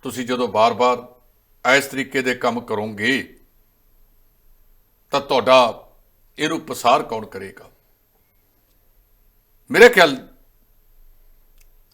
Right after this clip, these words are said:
ਐਡਵੋਕੇਟ ਧਾਮੀ ਸਾਹਿਬ ਨੂੰ, ਸਿੱਖ ਵਿਦਵਾਨਾਂ ਨੂੰ, ਜਥੇਦਾਰ ਸਾਹਿਬਾਨਾਂ ਨੂੰ ਇਕੱਠੇ ਹੋ ਕੇ ਕੋਈ ਮਾਨ ਮਰਿਆਦਾ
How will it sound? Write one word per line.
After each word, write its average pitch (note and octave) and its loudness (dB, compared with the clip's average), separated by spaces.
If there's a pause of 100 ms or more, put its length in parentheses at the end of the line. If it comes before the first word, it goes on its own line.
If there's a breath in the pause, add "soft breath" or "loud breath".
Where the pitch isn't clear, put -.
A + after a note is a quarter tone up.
(140)
ਐਡਵੋਕੇਟ E3 0
ਧਾਮੀ B2+ 0
ਸਾਹਿਬ E3 4
ਨੂੰ, F#3+ -14 (1300)
ਸਿੱਖ - 0
ਵਿਦਵਾਨਾਂ C3+ 2
ਨੂੰ, F#3+ -6 (1080)
ਜਥੇਦਾਰ E3+ 4
ਸਾਹਿਬਾਨਾਂ E3 4
ਨੂੰ - -6 (1400)
ਇਕੱਠੇ - -8
ਹੋ A#2+ -4
ਕੇ C3+ -10
ਕੋਈ C3 -10
ਮਾਨ A2+ 0
ਮਰਿਆਦਾ A2+ -2